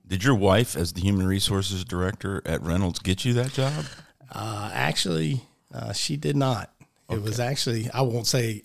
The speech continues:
Speaker 2: I got her the job either, but, uh, uh, we actually met when I was in college.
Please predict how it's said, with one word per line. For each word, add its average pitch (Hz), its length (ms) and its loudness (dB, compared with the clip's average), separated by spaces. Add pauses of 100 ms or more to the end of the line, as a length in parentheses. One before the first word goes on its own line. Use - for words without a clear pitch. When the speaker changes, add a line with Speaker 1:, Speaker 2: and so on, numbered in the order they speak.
Speaker 2:
I 123 200 -4
got 107 260 -6
her 180 300 0
the 120 100 -2
job 110 320 -4
either, 120 280 2
but, 104 380 -6
uh, 110 240 -2 (800)
uh, 104 320 -4
we 143 220 6
actually 127 280 4
met 120 380 0 (140)
when 113 300 -4
I 113 160 -4
was 113 200 -2
in 107 120 -2
college. 120 580 -4